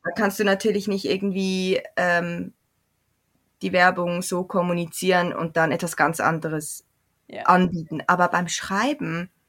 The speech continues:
Speaker 1: weil es ja eben eigentlich Personal Branding ist,
Speaker 2: Ja, ja, ja.
Speaker 1: ähm, funktioniert das total gut. Also das ist
Speaker 2: Ja.
Speaker 1: genau das, was, was ich halt mega interessant finde.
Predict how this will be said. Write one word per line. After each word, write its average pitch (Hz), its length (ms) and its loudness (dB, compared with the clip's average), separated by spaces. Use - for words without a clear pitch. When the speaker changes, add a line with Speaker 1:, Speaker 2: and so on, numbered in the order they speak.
Speaker 1:
weil 220 300 8
es 240 140 4
ja 170 140 4
eben 170 500 -2
eigentlich 190 480 0
Personal 190 460 6
Branding 151 500 2
ist, 139 420 -4
Speaker 2:
Ja, 196 460 -10
ja, 190 300 -14
ja. 190 300 -16
Speaker 1:
ähm, 185 420 6
funktioniert 185 520 0
das 175 240 0
total 160 400 0
gut. 175 360 -4
Also 190 160 0
das 202 180 2
ist 202 120 -2
Speaker 2:
Ja. - 60 -14
Speaker 1:
genau 185 300 8
das, 190 280 0
was, 170 440 0
was 175 180 -8
ich 190 200 -4
halt 165 420 0
mega 185 280 4
interessant 175 540 -2
finde. 143 560 0